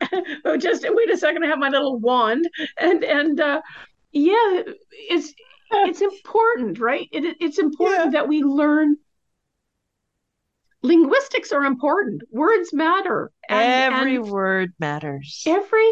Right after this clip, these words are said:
Speaker 1: word matters. Oh, my dear friend Glenn, I'm giving you a shout out right now because really, he's,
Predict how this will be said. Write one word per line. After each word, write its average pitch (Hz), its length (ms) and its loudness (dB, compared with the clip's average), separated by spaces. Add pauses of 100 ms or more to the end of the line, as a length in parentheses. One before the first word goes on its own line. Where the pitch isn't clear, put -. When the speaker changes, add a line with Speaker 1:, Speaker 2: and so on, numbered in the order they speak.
(140)
Speaker 1:
word 240 340 0
matters. 285 560 -2
Oh, 302 220 2
my 247 140 0
dear 320 260 -2
friend 277 580 -2
Glenn, 285 480 -2
I'm 226 120 -2
giving 254 240 0
you 262 100 0
a 247 60 0
shout 247 320 -2
out 214 180 0
right 214 200 0
now 233 180 -2
because 214 380 0 (300)
really, 285 340 -2
he's, 311 260 2